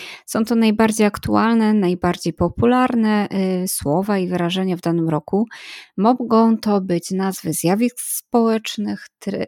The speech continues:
y, trendów, ale też to są neologizmy lub funkcjonując-, funkcjonujące w języku słowa, które nabierają nowego znaczenia.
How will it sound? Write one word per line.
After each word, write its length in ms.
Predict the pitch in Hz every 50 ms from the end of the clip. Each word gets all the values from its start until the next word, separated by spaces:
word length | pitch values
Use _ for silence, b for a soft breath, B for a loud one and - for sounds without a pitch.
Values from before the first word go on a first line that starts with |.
| - 185
y, 80 | 185 -
trendów, 760 | - - 180 175 185 202 208 202 190 202 190 185 185 - - -
ale 400 | - - 170 165 175 208 247 254
też 300 | - 254 240 220 - -
to 160 | - 190 185
są 280 | - - - 180 175
neologizmy 1000 | 165 170 170 170 175 196 240 262 247 226 202 202 - 196 202 - 208 190 190 185
lub 300 | 165 175 202 214 220 -
funkcjonując-, 1120 | - - - - 190 180 - - - 190 185 185 196 208 214 208 202 202 196 196 - - - _ -
funkcjonujące 920 | - - 220 208 208 - - 202 175 175 185 196 202 202 - - 180 175
w 80 | 170 -
języku 400 | 165 170 170 - 202 - - 185
słowa, 400 | - - - 226 262 - 240 214
które 300 | - - - 170 180 202
nabierają 600 | 190 180 175 175 - 170 170 170 175 185 202 196
nowego 440 | 170 156 156 165 170 175 170 - 175
znaczenia. 520 | 170 180 180 190 - - 180 165 160 180